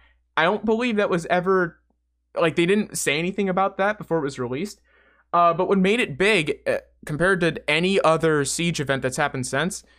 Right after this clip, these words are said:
wi-, actually, there are exceptions, 'cause I believe there have been Siege events since with other game modes, but none like Outbreak, where it was essentially its own three-level, fully fledged game. May have been a few more than three mo-, three levels.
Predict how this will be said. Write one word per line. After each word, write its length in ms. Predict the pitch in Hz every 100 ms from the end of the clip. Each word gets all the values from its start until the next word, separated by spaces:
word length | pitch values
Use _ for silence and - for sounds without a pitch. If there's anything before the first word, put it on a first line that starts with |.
| _ _ _ _ _ -
wi-, 240 | 156 240 262
actually, 300 | 240 254 240
there 120 | 220
are 40 | 220
exceptions, 440 | 185 185 - 135
'cause 140 | - 170
I 60 |
believe 280 | 170 190 226
there 100 | 214
have 100 | 185
been 320 | 180 165 151
Siege 280 | - 170 151
events 400 | 147 135 131 - -
since 340 | - 143 127
with 220 | 147 156 143
other 340 | 151 143 131
game 360 | - 127 156 143
modes, 240 | 123 120
but 160 | 147 139
none 300 | 160 226 208
like 280 | 175 165 -
Outbreak, 460 | 165 170 143 131
where 160 | 135 139
it 100 | 139
was 200 | 151 135
essentially 680 | 165 - 226 330 196 180 147
its 140 | 143
own 440 | 196 202 180 151 - _ _ _ _ _ _
three-level, 1000 | - - 175 180 220 233 196 202 208 175
fully 340 | - 185 196
fledged 460 | 165 160 170 123 -
game. 320 | 135 131 127
May 160 | 151 170
have 100 | 175
been 120 | 151
a 60 |
few 200 | 127 -
more 160 | 139 123
than 100 | 117
three 120 | 110
mo-, 180 | 113 - -
three 160 | - 127
levels. 420 | 107 107 101 -